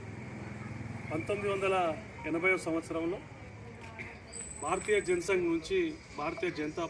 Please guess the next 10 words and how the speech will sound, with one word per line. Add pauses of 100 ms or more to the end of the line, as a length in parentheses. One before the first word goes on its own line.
పార్టీగా (1000)
మార్చుకొని (1400)
అటల్
బిహార్
వాజ్పేయి
గారు (500)
పంతొమ్మిది
వందల
ఎనభై
సంవత్సరంలో